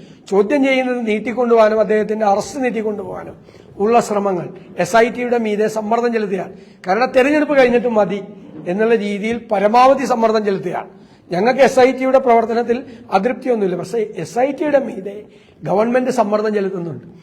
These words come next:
സർക്കാരും സി പി എമ്മും ശബരിമലയിലെ സ്വർണ്ണക്കൊള്ളക്കാരെ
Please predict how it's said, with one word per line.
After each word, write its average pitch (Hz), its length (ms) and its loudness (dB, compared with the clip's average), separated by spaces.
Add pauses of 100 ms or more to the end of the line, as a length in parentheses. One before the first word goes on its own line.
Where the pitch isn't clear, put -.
(320)
സർക്കാരും 277 680 2
സി 233 220 -6
പി 226 200 -6
എമ്മും 190 560 -2 (280)
ശബരിമലയിലെ 208 720 0
സ്വർണ്ണക്കൊള്ളക്കാരെ 185 1120 -6